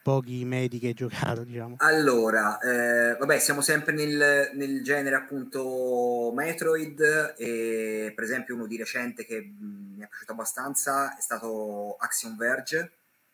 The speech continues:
Speaker 2: anche quello gioco indipendente fatto da una persona sola, di cui non ho ancora fatto, so che è uscito, mi sembra l'anno scorso il, il due,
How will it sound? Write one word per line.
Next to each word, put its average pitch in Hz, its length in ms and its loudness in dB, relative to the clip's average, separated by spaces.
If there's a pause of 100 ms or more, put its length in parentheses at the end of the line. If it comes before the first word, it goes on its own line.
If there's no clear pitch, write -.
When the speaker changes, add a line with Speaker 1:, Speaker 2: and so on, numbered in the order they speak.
(120)
Speaker 2:
anche 104 180 -16
quello 107 240 -4
gioco 104 320 -6
indipendente 107 640 -8
fatto 107 240 -6
da 101 80 -10
una 104 100 -6
persona 107 360 -8
sola, 120 360 0
di 120 120 -6
cui 180 200 2
non 151 120 2
ho - 20 4
ancora 147 260 2
fatto, 123 340 -2
so 135 140 -4
che 120 120 -6
è - 20 -10
uscito, 110 480 -6 (580)
mi - 80 -18
sembra 110 240 -4
l'anno 110 160 -2
scorso 117 440 -4
il, 104 560 -2
il 110 80 -8
due, 170 380 2